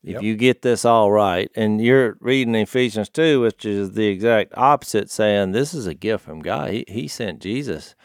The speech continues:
Speaker 1: to die. There's, you're, you're not gonna keep a standard of rules, even though I gave them to you to show you, uh, how a productive nation should operate. Those were principles.
Speaker 2: Yeah.
Speaker 1: The Ten Commandments were principles to make a great nation.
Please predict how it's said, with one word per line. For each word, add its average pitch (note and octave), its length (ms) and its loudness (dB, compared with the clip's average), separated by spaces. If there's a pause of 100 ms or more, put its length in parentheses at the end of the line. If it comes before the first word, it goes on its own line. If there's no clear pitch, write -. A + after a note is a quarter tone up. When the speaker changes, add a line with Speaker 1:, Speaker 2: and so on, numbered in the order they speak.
(580)
Speaker 1:
to F2 140 -4
die. G2 240 2
There's, A2+ 400 2
you're, B2 280 0
you're B2+ 200 2
not E3 220 2
gonna A2+ 380 0 (120)
keep D3+ 300 -4
a G#2 100 0
standard A#2 600 0
of E2 160 -4
rules, G2 600 0
even C3 400 2
though B2+ 220 6
I B2 200 4
gave B2 380 2
them A2 220 0
to A2 140 -2
you G2+ 280 -2
to A2 200 -4
show B2 260 2
you, G#2+ 420 0 (760)
uh, F#2 100 -10 (100)
how A2+ 320 2
a G#2+ 80 4
productive A2+ 600 -2
nation A2 540 -2
should G#2+ 240 -2
operate. A2 520 0
Those E3+ 240 4
were E3 120 4
principles. C#3 600 0
Speaker 2:
Yeah. A#2+ 60 -6
Speaker 1:
The G#2+ 60 -10
Ten G#3+ 200 0
Commandments F3+ 460 0
were B2+ 120 0
principles C#3+ 720 -2 (580)
to C3+ 120 -2
make D3+ 300 2
a D#3 140 4
great C#3+ 280 4
nation. F3+ 440 2